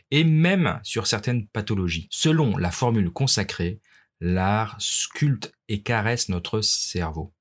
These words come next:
Pour le dire simplement, nous avons deux cerveaux. Une partie qui capte les informations qui nous entourent, qui les compare à ce qu'on, à ce que l'on a en mémoire et avec laquelle on décide d'agir sur le monde en fonction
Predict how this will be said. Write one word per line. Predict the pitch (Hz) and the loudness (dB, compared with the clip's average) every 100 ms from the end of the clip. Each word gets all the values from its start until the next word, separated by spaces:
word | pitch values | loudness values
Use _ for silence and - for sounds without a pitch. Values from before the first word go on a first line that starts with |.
| _ - | _ -2
Pour | 131 | 2
le | 143 | 4
dire | 135 170 | 2 2
simplement, | - 135 123 101 85 - - | 2 2 2 2 0 -6 -4
nous | 107 120 | 0 2
avons | 123 139 | 2 2
deux | 92 117 | 2 2
cerveaux. | - 87 78 95 _ - _ 147 | 2 0 -4 -10 _ -20 _ 2
Une | 156 143 | 2 4
partie | - - 156 | 0 0 -4
qui | - - | -4 -4
capte | - 151 - | -2 0 0
les | 107 | 2
informations | 123 - 123 120 117 139 | 2 0 0 0 0 0
qui | - | 0
nous | 98 110 | 0 2
entourent, | 104 104 101 95 85 | 0 0 0 -2 -2
qui | 85 | -4
les | 85 | -4
compare | - 117 104 117 117 98 | -2 -4 -2 0 0 0
à | |
ce | - | -2
qu'on, | - 92 92 98 | -2 -2 -2 -4
à | - | -4
ce | 92 | -4
que | - | 0
l'on | 90 101 | 0 2
a | |
en | 98 | 2
mémoire | 85 113 113 101 110 120 | 4 4 4 2 2 0
et | 92 | 0
avec | 82 85 | -2 -2
laquelle | 107 117 117 | -2 0 0
on | 87 | 0
décide | 90 120 - 104 | -2 -2 0 0
d'agir | 107 104 117 127 | 2 2 0 -2
sur | - | -2
le | 92 | 0
monde | 101 123 | 0 0
en | 87 | -2
fonction | - - 156 151 - 143 151 | -4 -2 0 2 2 2 0